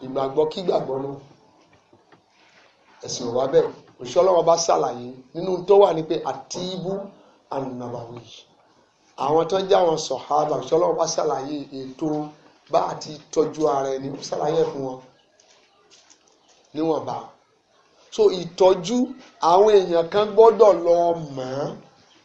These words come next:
níwọ̀nba. Tí gbogbo wa bá sọ wípé a mọ̀, nǹkan tí àwọn àáfàá gbà ni pé n tá a ṣe yẹn, a ti di ẹlẹ́ṣẹ̀ gbogbo wa pọ̀. But táwọn èèyàn kan bá ti mọ̀, a ní di ẹlẹ́ṣẹ̀.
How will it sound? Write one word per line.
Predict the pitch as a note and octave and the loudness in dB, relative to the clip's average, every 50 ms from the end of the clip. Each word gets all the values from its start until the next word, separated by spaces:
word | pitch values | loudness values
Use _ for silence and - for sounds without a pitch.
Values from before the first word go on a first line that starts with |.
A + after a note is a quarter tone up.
| _ - | _ -12
níwọ̀nba. | D#3+ F#3 G#3 A3 A3+ A#3 A3+ A3 G#3 G3 F3 E3 D3+ C3+ A#2+ D#3+ D#3+ D#3+ D3+ D3 - _ _ _ _ _ _ _ - | -8 -4 -2 2 4 6 6 8 6 6 4 2 0 0 2 4 4 4 4 2 -4 _ _ _ _ _ _ _ -2
Tí | - | 2
gbogbo | C#4 C#4 B3+ C4 | 2 6 8 10
wa | C4+ C#4 D4 | 10 10 12
bá | D4 D4 C#4+ D4 C#4+ C#4+ C#4 | 12 12 12 12 12 10 8
sọ | C#4+ C#4 B3+ B3+ | 8 8 8 8
wípé | C#4 C#4+ C#4+ C#4+ - D4 C#4+ C#4+ - - | 8 6 4 6 8 8 10 8 8 8
a | - A#3+ B3 A#3+ A#3+ A#3 A3+ A3 G#3+ G#3+ G#3 G3+ G3 F#3+ F#3 F3+ F3+ F3+ | 8 10 10 12 12 12 12 12 12 12 10 10 10 8 6 4 2 -2
mọ̀, | F3+ F#3+ F#3+ G3+ A3+ B3 C4 C4 - - - _ _ _ _ _ _ _ _ _ _ _ _ - - - - - | -2 2 4 6 6 6 6 4 -2 -12 -20 _ _ _ _ _ _ _ _ _ _ _ _ -20 -20 -20 -8 -2
nǹkan | B3 C4+ C4+ B3 A3+ A#3 C4 C4+ C4+ | 0 0 2 0 2 4 4 4 6
tí | C#4 D#4+ E4+ E4+ E4 E4 D4 D4 - | 6 6 8 8 8 8 6 4 4
àwọn | - G#3+ A#3+ B3+ C4+ C4+ | 6 8 8 10 10 10
àáfàá | B3+ A#3+ A#3 A3+ A#3 D#4 D4 C#4+ C4 B3 | 8 8 6 6 8 8 10 10 10 8
gbà | A#3+ G#3+ B3 C#4 C4 A#3 - - - - | 8 8 8 8 8 8 6 0 -8 -10
ni | F#3+ G3+ G#3 A3 A#3 | -10 -6 -4 -4 0
pé | A#3 A#3+ C4 C4 C4 C4 - - - - - - - - - _ _ _ _ _ _ | 4 8 10 12 12 12 10 6 0 -16 -20 -20 -20 -20 -20 _ _ _ _ _ _
n | - A#3 B3 B3+ B3 B3 | 0 2 2 2 4 6
tá | B3+ C4+ C4+ B3+ A#3+ | 8 10 12 12 12
a | A#3 A#3 | 10 10
ṣe | A#3 A#3 - B3+ | 8 6 4 4
yẹn, | A#3+ A#3 A3+ A3 G#3+ G#3+ G#3+ | 6 6 8 6 6 6 6
a | - G3+ G#3+ | 6 6 6
ti | G#3 G#3 A3 | 6 4 -2
di | G#3 F3+ E3+ G3 B3 | -6 -4 2 6 8
ẹlẹ́ṣẹ̀ | A3+ A3 A#3 B3 B3 B3 B3+ A3 | 8 10 10 8 8 8 6 6
gbogbo | F#3 F#3 F#3 F3+ F#3+ | 6 6 4 6 6
wa | F#3+ F#3 F3 | 4 4 4
pọ̀. | - - C#3+ - - - - - - _ - - - - _ | 2 0 -4 -4 -6 -12 -20 -20 -20 _ -20 -20 -20 -8 _
But | - B3+ | 4 6
táwọn | C#4 F4 D4 C#4 | 8 10 10 10
èèyàn | D#4 C4+ A#3 | 10 10 10
kan | - D4+ D4 | 10 10 10
bá | D4+ D4+ D4 | 10 10 8
ti | D4 D4 C4+ C4+ | 8 6 2 0
mọ̀, | B3+ A3+ G#3+ G#3 G#3+ G#3+ | 2 4 4 4 4 4
a | G#3+ G3+ G3+ F#3 | 4 2 2 2
ní | D#3+ D#3 | 2 0
di | D#3 E3 F3+ | -2 -2 0
ẹlẹ́ṣẹ̀. | F3+ F3 F3 - - | 0 -2 -4 -6 -10